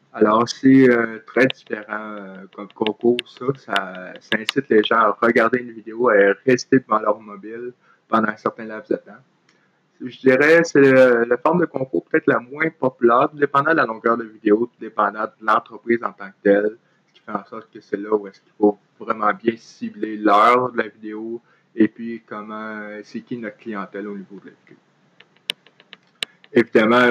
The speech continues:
au niveau des, euh, des conditions du concours, il faut annoncer le cadeau que vous mettez en jeu dans la description du direct, demander aux spectateurs de rester en ligne, occupez-les,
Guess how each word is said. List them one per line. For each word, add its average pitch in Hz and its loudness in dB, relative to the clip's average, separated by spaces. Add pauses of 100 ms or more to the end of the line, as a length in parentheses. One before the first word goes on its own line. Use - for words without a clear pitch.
au 107 2
niveau 110 -2
des, 107 6
euh, 98 2
des 110 -20
conditions 113 -16
du 117 -16
concours, 120 0
il - -20
faut 101 -4
annoncer 104 -4
le 113 -6
cadeau 120 -2
que 117 -6
vous 110 -6
mettez 107 -14
en 104 0
jeu 117 -4
dans 107 -4
la 101 -12
description 104 -14
du 110 -20
direct, 110 -4
demander 104 -4
aux 117 -12
spectateurs - -2
de 104 -8
rester 104 -4
en 104 2
ligne, 113 -12
occupez-les, 107 -2